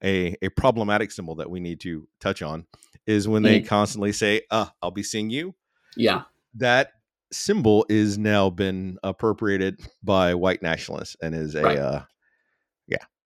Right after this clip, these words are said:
Speaker 2: Yeah, the, the, the,
Speaker 1: So
Speaker 2: the, the, the okay symbol, um, but they put it over the I, um, and, uh, the salute is secondary to the phrase, "The be seeing you," um, because it's, it's, it's, it's a very kind of colloquial, "I'll see you later,"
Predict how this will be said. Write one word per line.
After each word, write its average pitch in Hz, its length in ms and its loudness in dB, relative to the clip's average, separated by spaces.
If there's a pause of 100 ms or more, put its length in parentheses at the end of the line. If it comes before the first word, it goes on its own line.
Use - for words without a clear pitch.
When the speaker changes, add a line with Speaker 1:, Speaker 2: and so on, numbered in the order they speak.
(380)
Speaker 2:
Yeah, 120 140 2
the, 113 140 -2
the, 113 180 2
the, 104 100 -2
Speaker 1:
So 92 120 6
Speaker 2:
the, 76 80 4
the, 120 280 0
the 123 200 2
okay 139 260 4
symbol, 104 500 -4
um, 110 180 0
but 107 120 -4
they 127 80 0
put 151 200 0
it 143 80 0
over 110 260 2
the 110 160 -2
I, 117 440 2 (640)
um, 107 540 0 (160)
and, 120 440 4 (320)
uh, 113 420 2 (1200)
the 208 120 6
salute 214 500 2
is 196 140 0
secondary 170 440 0
to 139 100 -12
the 127 100 -8
phrase, 113 360 0
"The 107 80 -6
be 113 180 -4
seeing 104 460 0
you," 95 340 0
um, 101 300 2
because 123 340 0
it's, - 200 -2
it's, - 360 0
it's, - 160 2
it's 135 260 0
a 135 60 6
very 139 340 4
kind 151 220 -2
of 147 80 -4
colloquial, 131 840 4 (440)
"I'll 139 140 4
see - 220 -4
you 143 100 4
later," 131 600 2